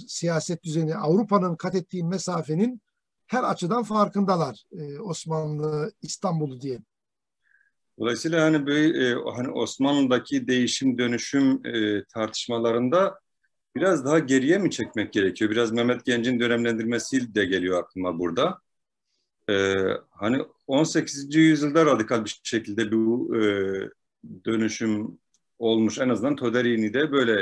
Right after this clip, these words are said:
Speaker 2: e, yansımış gibi görünüyor.
Speaker 1: Hocam şimdi benim kişisel kanaatimi söyleyeyim bu konuda. Osmanlı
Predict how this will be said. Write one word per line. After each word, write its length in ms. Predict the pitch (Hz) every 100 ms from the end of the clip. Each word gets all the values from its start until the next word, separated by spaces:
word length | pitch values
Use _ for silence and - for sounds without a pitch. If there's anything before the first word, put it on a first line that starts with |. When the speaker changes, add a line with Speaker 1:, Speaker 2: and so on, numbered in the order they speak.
| 98 98
Speaker 2:
e, 20 | 95 92 92 95
yansımış 500 | 95 95 95 90 -
gibi 180 | 92 87
görünüyor. 500 | 87 85 85 78 78 _ _ _ _ _ _ _ _ _ _ _ _ _ _
Speaker 1:
Hocam 360 | _ - 247 196
şimdi 380 | - 254 220 180
benim 220 | 240 220
kişisel 340 | - - 254
kanaatimi 480 | 208 165 139 127 160
söyleyeyim 400 | - 135 123 123
bu 60 | -
konuda. 360 | 131 156 302 311
Osmanlı 680 | 262 208 180 143 151 233